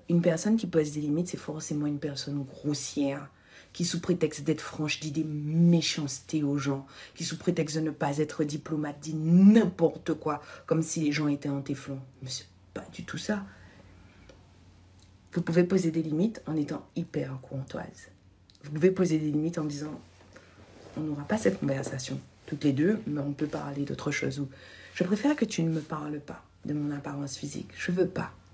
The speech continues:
avoir cette conversation. » Ou alors, « Je suis pas encore prête à parler de ça avec toi. »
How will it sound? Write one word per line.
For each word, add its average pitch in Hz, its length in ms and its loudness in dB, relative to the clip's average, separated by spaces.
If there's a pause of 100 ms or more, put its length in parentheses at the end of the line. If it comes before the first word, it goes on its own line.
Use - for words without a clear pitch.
(160)
avoir 135 260 0
cette - 240 -2
conversation. » 139 600 -4 (500)
Ou 175 140 6
alors, « 160 500 4 (640)
Je - 40 -10
suis - 140 -6
pas 262 140 0
encore 170 380 0
prête - 520 -14 (180)
à 139 60 -12
parler 139 300 -8
de - 80 -10
ça 139 240 -6
avec 139 280 -8
toi. » - 240 -14